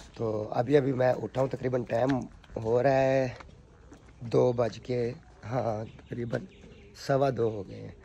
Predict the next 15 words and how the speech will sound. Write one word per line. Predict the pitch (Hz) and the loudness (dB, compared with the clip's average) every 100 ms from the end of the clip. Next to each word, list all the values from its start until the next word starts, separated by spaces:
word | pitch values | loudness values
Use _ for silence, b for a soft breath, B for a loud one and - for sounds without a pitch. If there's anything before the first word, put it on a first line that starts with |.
| - B B B B B B - - - - - - - - - | -20 B B B B B B -20 -20 -20 -20 -20 -20 -20 -16 -8
तबीयत | 113 143 147 - - - | -2 2 2 0 8 10
<coughs> | - - - 480 - 523 196 - | 10 8 8 8 8 6 4 2
ख़राब | 143 139 131 | 4 4 4
होने | 135 131 | 2 2
की | - - | 2 2
वजह | - - 135 | 2 0 0
से | 135 | 0
जो | 123 | -4
है | 131 | -4
ना | 120 | -2
मैं | 127 127 | -2 -2
अभी | 113 107 | -4 -6
उठा। | 104 - 98 B B B B - - - - | -10 -12 -16 B B B B -20 -20 -14 -4
तो | |
ये | 123 127 147 | -2 6 8